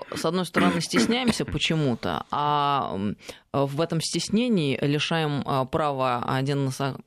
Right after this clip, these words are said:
из самых больших народов, э, России и Российской Федерации на вот определение в Конституции.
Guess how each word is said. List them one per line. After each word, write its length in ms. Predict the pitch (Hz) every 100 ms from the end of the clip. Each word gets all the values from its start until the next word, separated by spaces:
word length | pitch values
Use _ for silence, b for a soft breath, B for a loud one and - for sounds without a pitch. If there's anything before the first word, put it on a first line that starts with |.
| - - 104
из 80 | - -
самых 280 | 139 135
больших 360 | 131 139 135 131
народов, 560 | 139 165 233 143 - -
э, 220 | 120 113
России 480 | - 156 151 - 73
и 160 | 98 -
Российской 440 | 127 - - -
Федерации 720 | - 135 156 220 - 143 131 B B
на 140 | - 147
вот 160 | 165
определение 600 | 160 - 143 143 165 175
в 120 | 143 -
Конституции. 840 | - 151 - 160 - 135 - - -